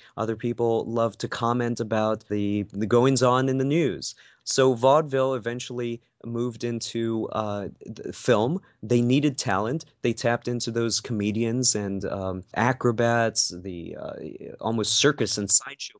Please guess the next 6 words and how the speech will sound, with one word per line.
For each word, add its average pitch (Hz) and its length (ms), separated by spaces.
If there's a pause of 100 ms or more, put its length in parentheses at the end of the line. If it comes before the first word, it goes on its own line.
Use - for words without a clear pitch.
performers, 92 640 (220)
who 131 300 (280)
some 127 240
of 123 120
them 135 280 (260)
were, 123 300